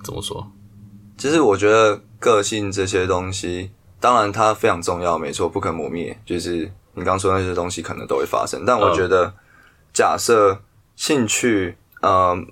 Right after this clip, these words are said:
Speaker 2: 蛮多相似的，你们可以从那些就是一起相处的过程中，
Speaker 1: 嗯。
Speaker 2: 可以获得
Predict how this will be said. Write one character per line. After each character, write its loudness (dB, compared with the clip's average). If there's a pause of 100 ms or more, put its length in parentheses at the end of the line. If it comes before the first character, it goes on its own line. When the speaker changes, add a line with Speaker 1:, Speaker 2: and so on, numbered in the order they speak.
(140)
Speaker 2:
蛮 0
多 6
相 0
似 -2
的， 2
你 -6
们 -8
可 2
以 2
从 -2
那 -4
些 -2
就 -6
是 -6
一 -8
起 -8
相 -2
处 -2
的 -6
过 2
程 -8
中， -4
Speaker 1:
嗯。 -6
Speaker 2:
可 -4
以 2
获 2
得 -2